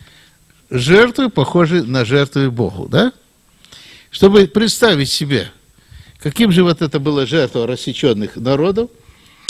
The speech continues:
я взял книжку Фрезер «Фольклор в Ветхом Завете». И вот что я нашел. Из книги пророка Иеремии мы знаем, что, согласно существующему обычаю,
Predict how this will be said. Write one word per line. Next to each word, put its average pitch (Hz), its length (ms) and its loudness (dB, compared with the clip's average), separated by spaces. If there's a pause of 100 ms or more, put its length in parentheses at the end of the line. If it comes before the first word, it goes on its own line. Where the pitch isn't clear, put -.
(220)
я 156 360 4
взял 135 320 2
книжку 156 440 0
Фрезер 131 580 2 (840)
«Фольклор 190 600 4
в 139 80 -4
Ветхом 175 460 2
Завете». 143 520 -2 (1200)
И 160 80 4
вот 254 200 6
что - 160 2
я 208 400 4
нашел. 147 440 -4 (1200)
Из 190 180 4
книги 269 280 6
пророка 226 440 2
Иеремии 196 520 2
мы 226 180 0
знаем, 139 380 0
что, - 180 -2
согласно 170 480 2
существующему 160 680 2
обычаю, 135 520 0